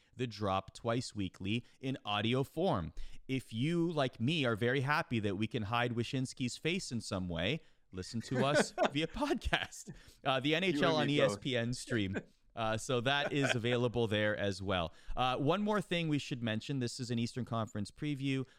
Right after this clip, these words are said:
Speaker 1: Uh, Nasher, Andrew Nasher Telfer will be joining us a little bit later on for the Metro Division.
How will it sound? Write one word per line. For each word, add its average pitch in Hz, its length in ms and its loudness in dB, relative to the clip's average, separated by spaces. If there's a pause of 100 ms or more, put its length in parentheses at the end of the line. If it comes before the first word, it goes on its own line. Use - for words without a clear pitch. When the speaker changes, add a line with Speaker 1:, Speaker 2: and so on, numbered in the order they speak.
Speaker 1:
Uh, 104 120 -4
Nasher, 117 640 0
Andrew 117 300 -2
Nasher 110 360 -4
Telfer 110 400 -4
will 95 120 -4
be 95 100 -6
joining 98 340 -4
us 95 160 -6
a - 40 -8
little 101 160 -4
bit 95 160 -8
later 95 280 -2
on 95 220 -4 (260)
for 110 120 -4
the 98 160 -2
Metro 107 360 -2
Division. 95 640 -4